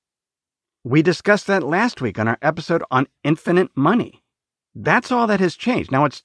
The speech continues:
it's difficult to figure out the exact narrative, but that's what I would surmise. That is what has changed. That and the fear of missing out. That we've hit bottom. It's time for everyone to get back in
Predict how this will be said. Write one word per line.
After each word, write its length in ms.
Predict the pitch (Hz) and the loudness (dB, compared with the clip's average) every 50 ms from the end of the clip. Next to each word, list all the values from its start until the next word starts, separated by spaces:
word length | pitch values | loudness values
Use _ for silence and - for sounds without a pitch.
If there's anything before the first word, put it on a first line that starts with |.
| _ | _
it's 120 | - 135 - | -8 -4 -2
difficult 320 | - 262 - - - 147 | -2 -2 0 0 -2 -2
to 40 | - | 0
figure 200 | - 151 156 151 | 0 0 2 0
out 120 | 143 - _ _ - | 0 -2 _ _ -18
the 580 | 113 104 90 - - 101 117 127 131 120 90 - _ _ | -18 -16 -16 -18 -14 -4 -2 0 0 0 -2 -8 _ _
exact 500 | - 127 101 95 104 143 196 262 277 - | -6 -6 -4 -2 0 0 0 0 -2 -4
narrative, 440 | - 214 214 - 85 87 131 175 175 | -4 -2 0 0 0 0 -2 -2 -2
but 140 | - 160 - | -2 -2 0
that's 360 | 202 240 311 349 - - - | 0 0 -2 -2 -6 -8 -4
what 140 | 175 185 185 | -2 -2 0
I 260 | - - 175 208 220 | 0 0 -2 0 0
would 240 | 214 185 165 156 143 | 0 0 0 0 0
surmise. 600 | - - 143 135 135 147 147 120 87 64 - - | -2 -4 -2 0 2 2 2 0 0 -2 -6 -4
That 280 | - 156 185 233 240 208 | -2 0 0 0 0 -2
is 160 | 208 190 - | -4 -4 -4
what 160 | - 143 - _ | -4 -6 -6 _
has 180 | - 131 113 - | -8 -8 -8 -10
changed. 480 | - - - 73 - - - - _ _ _ _ _ _ _ _ _ _ _ _ _ - | -10 -8 -8 -8 -8 -12 -18 -20 _ _ _ _ _ _ _ _ _ _ _ _ _ -4
That 360 | 170 165 208 254 294 294 - - _ - | -2 -2 0 0 -2 -4 -8 -12 _ -2
and 180 | 143 139 139 | 0 2 2
the 60 | 135 131 | 2 0
fear 320 | - - 143 143 151 143 | -2 -2 0 2 2 2
of 80 | 123 107 | 2 0
missing 340 | 113 113 - - 101 95 | -2 -4 -4 -6 -6 -6
out. 200 | 82 64 50 - _ _ _ _ _ _ _ _ - | -6 -8 -10 -14 _ _ _ _ _ _ _ _ -4
That 340 | 123 139 143 127 110 101 - _ _ _ _ _ | -2 0 0 0 -2 -4 -6 _ _ _ _ _
we've 240 | - 107 127 120 104 | -8 -4 -4 -4 -2
hit 260 | - 151 220 247 - | 0 0 0 0 0
bottom. 480 | - 180 175 170 165 165 170 165 165 - _ | 0 0 2 2 2 2 2 -2 -4 -6 _
It's 180 | - 101 - - | -12 -12 -12 -14
time 540 | - - 160 170 175 175 180 180 170 151 - _ | -8 -2 0 2 2 2 2 0 -2 -6 -10 _
for 160 | _ - 143 | _ -8 -6
everyone 260 | 147 160 175 175 170 | -4 -2 -2 -2 -2
to 80 | 165 156 | -2 -2
get 180 | 113 143 - - | -4 -6 -4 -2
back 300 | 147 156 175 180 - 160 | -2 -2 -2 -2 -2 0
in 300 | 151 147 147 143 143 | 0 0 0 0 -2